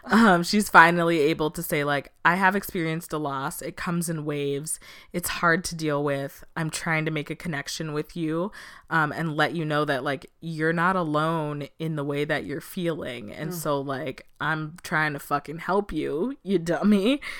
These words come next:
Speaker 1: Um, and yeah, that, it wraps up really nicely. And Izzy
Speaker 2: Yeah.
Speaker 1: sort of is like, "Oh, okay."
Speaker 2: Yeah, sort of
Speaker 1: Great.
Speaker 2: chastened. Yeah.
Speaker 1: Cool.
Speaker 2: Yeah.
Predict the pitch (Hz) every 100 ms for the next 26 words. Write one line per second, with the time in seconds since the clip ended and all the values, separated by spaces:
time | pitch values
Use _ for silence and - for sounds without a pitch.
0 | - - - - - - - 190 175 160
1 | 151 165 - - - - 359 381 208 202
2 | 226 269 277 - 208 196 208 220 214 220
3 | 208 196 190 170 160 - 160 160 156 151
4 | 156 151 160 - 165 160 165 170 180 185
5 | 180 - 196 185 180 - 208 - - 240
6 | 220 - _ 202 165 131 175 - 147 -
7 | - - - 247 233 180 196 - 196 156
8 | 185 - - - _ - - - - -
9 | - - - - 269 - - 294 311 339
10 | 339 -